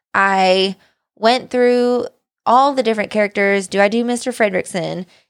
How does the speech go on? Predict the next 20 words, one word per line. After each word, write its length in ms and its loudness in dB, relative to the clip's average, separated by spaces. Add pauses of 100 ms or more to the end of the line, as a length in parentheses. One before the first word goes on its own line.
Do 140 -2
I 120 4
do 480 0 (320)
a 260 0
Kevin? 560 -4
Do 160 0
I 120 2
have 380 0
Mister 240 -6
Fredricksen 580 -2
and 400 -2
Kevin 580 -4 (380)
or 360 2
Russell, 600 0
you 120 -6
know, 160 -2
whatever? 460 2 (420)
I 120 0
just 160 -4
thought 380 2